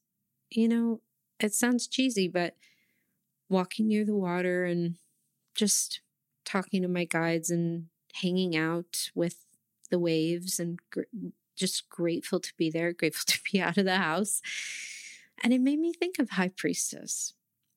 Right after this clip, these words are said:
'cause I just thought, you know, damn, like, why, why do I, why do we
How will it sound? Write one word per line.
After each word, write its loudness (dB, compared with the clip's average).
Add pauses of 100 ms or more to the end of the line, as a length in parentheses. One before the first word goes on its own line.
(260)
'cause 2
I 4
just -2
thought, 0
you 2
know, 2
damn, 2
like, -4 (160)
why, 0 (880)
why 4
do 2
I, 4
why 0
do 2
we 2